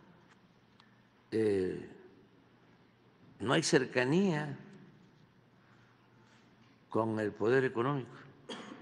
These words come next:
es fusión. Los medios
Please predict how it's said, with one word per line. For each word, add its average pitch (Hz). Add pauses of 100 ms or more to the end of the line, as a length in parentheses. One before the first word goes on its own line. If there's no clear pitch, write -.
(680)
es - (3500)
fusión. 139 (4000)
Los 117
medios 147